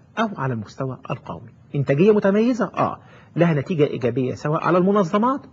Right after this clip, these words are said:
وإيه هو الاقتصاد القومي؟ الاقتصاد القومي ما هو إلا مجموعة من الشركات، وبالتالي إذا كنت أنا هحقق إنتاجية متميزة لها آثار إيجابية على مستوى المنشأة، أكيد الآثار الإيجابية برضه هتنعكس على مستوى الاقتصاد الإيه؟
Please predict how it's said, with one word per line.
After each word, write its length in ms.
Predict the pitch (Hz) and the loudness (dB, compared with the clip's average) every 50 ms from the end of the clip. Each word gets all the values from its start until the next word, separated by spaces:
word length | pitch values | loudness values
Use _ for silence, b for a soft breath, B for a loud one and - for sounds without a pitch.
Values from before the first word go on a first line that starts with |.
| - | -10
وإيه 400 | - 147 156 175 - 262 269 254 | -2 2 4 4 4 4 4 2
هو 180 | 202 247 240 220 | 4 4 4 4
الاقتصاد 380 | 208 202 - - - 214 202 196 | 4 2 0 -2 -2 0 0 0
القومي؟ 360 | 180 - - 190 190 185 175 B B B B B B | 0 0 0 0 0 0 -2 B B B B B B
الاقتصاد 360 | - 139 - - - 180 170 | -8 -8 -6 -6 -4 -2 -2
القومي 400 | 147 147 - 160 160 151 147 139 | -2 -2 -4 -4 -2 -2 -2 -2
ما 120 | 139 139 | -2 -2
هو 200 | 139 127 156 147 | -4 -4 -4 -4
إلا 340 | 147 - - 156 147 143 135 | -4 -4 -2 -2 -2 -2 -2
مجموعة 580 | 127 123 127 123 117 135 160 180 190 170 170 143 | -4 -6 -6 -6 -6 -6 -6 -4 -4 -4 -4 -4
من 180 | 135 143 143 | -4 -4 -4
الشركات، 540 | 143 139 - - 131 117 - - 127 113 101 - - B B B B B | -4 -6 -6 -8 -8 -8 -8 -8 -10 -10 -10 -10 -16 B B B B B
وبالتالي 380 | B 123 135 - - 190 - 190 | B -2 -2 0 2 2 2 2
إذا 120 | 160 135 | 2 0
كنت 300 | 143 - - 247 - - | -2 -4 -6 -4 -2 0
أنا 180 | 208 175 156 156 | 2 2 2 0
هحقق 440 | - - - 196 - - 135 - - | -2 -4 -6 -8 -6 -8 -10 -8 -6
إنتاجية 640 | 135 135 127 - 131 139 139 180 196 156 123 110 - B B B B - - | -6 -6 -4 -2 -2 0 0 0 0 0 0 -2 -6 B B B B -4 -2
متميزة 640 | 165 208 247 226 196 190 196 196 175 127 117 107 - - - | 0 2 4 4 6 6 6 4 4 2 0 -4 -10 -8 -4
لها 440 | 170 175 254 247 254 277 - - 220 | 0 2 2 4 2 2 2 0 0
آثار 280 | 214 - - 233 208 165 | 0 0 0 -2 -2 0
إيجابية 520 | - - 143 127 135 123 123 151 143 131 | 0 -2 0 2 2 2 2 2 2 2
على 120 | 120 120 | 2 2
مستوى 300 | 120 127 123 - 156 139 | 0 -2 -4 -4 -2 -2
المنشأة، 580 | 127 127 120 120 - - 156 143 139 135 - 131 | -2 -2 -4 -6 -4 -4 -2 -2 -2 -2 -4 -8
أكيد 380 | 127 - - 151 143 139 127 - | -10 -8 -4 -2 0 0 0 0
الآثار 400 | - - - 120 - - 143 120 | -4 -6 -6 -8 -6 -6 -4 -4
الإيجابية 440 | 120 107 113 113 123 117 127 127 | -4 -4 -4 -4 -4 -2 -2 -2
برضه 280 | 117 117 127 123 123 120 | -2 -4 -4 -4 -6 -8
هتنعكس 440 | 110 - 117 107 120 131 - - 113 | -8 -8 -8 -8 -8 -10 -10 -10 -10
على 100 | 110 110 | -8 -8
مستوى 320 | 107 113 - - 120 113 | -10 -10 -8 -6 -6 -6
الاقتصاد 320 | 104 - - - - 117 110 | -6 -10 -12 -12 -10 -10 -10
الإيه؟ 420 | 104 - - - 92 90 117 - | -10 -10 -10 -10 -8 -8 -10 -12